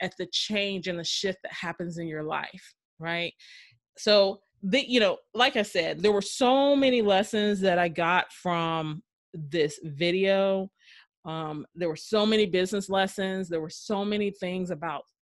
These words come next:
you know, having the right people around you, surrounding yourself with a circle of supportive friends and not just those who are going to take and take and take from you, but who are gonna pour into you, who are gonna uplift you, who are gonna help you through.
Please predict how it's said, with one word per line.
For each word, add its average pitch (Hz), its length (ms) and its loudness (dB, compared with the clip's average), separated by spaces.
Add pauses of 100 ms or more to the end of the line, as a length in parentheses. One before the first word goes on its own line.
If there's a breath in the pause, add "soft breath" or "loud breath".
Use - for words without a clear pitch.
(200)
you 185 100 0
know, 156 120 -4
having 196 400 0
the 190 80 2
right 175 240 0
people 208 380 -6
around 180 400 -4
you, 175 420 -4 (300 loud breath)
surrounding 185 520 -2
yourself 185 580 -2
with 170 160 -6
a 165 40 -6
circle 180 480 -4
of 160 80 -2
supportive 175 640 -6
friends 175 480 -4
and 156 180 -8
not 165 240 -6
just 175 240 -10
those 170 280 -2
who 180 100 -6
are 156 100 -2
going 156 300 -10
to 135 160 -16
take 175 300 -4
and 160 120 -10
take 165 240 -4
and 147 120 -12
take 170 320 -6
from 202 200 -6
you, 214 380 2 (400 loud breath)
but 185 200 0
who 196 140 -2
are 175 100 0
gonna 170 200 -4 (160)
pour 180 200 -4
into 190 420 -6
you, 190 280 -4
who 185 120 -6
are 165 80 -6
gonna 151 220 -8 (100)
uplift 175 500 -4
you, 190 260 0
who 170 120 -4
are 156 100 -6
gonna 143 240 -10
help 160 400 -6
you 185 260 -8
through. 196 460 -4